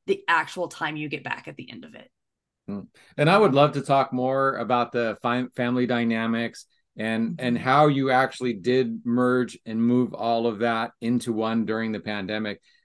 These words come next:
Speaker 2: because, you know, that, that was part of our impetus for, for getting our school started, because we
Speaker 3: Mm-hmm.
Speaker 2: saw what was happening and how the families just really didn't f-,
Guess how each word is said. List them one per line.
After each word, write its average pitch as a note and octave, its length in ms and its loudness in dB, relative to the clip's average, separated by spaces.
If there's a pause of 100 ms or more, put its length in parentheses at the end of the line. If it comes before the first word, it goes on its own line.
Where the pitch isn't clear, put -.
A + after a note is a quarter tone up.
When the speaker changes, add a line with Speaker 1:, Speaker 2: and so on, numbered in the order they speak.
Speaker 2:
because, A2+ 400 2
you B2 120 0
know, C3+ 120 4
that, C#3+ 280 4
that D3 180 0
was C#3+ 260 0
part B2+ 280 2
of A2+ 80 0
our A#2+ 200 2
impetus A2+ 420 -6
for, G#2 440 -4
for G#2+ 140 -6
getting A2 260 0
our G#2 140 -4
school A2 320 -4
started, G#2+ 440 0
because G2 280 -4
we G#2 80 -4
Speaker 3:
Mm-hmm. F#2 100 -4
Speaker 2:
saw A#2+ 220 4
what G#2+ 100 0
was G#2+ 160 -4
happening A2+ 520 -2
and G#2+ 100 -4
how G#2+ 340 -2 (520)
the G#2+ 140 -4
families A#2 520 0
just A2 240 -6
really A#2 340 2
didn't A2+ 480 0 (220)
f-, - 120 -20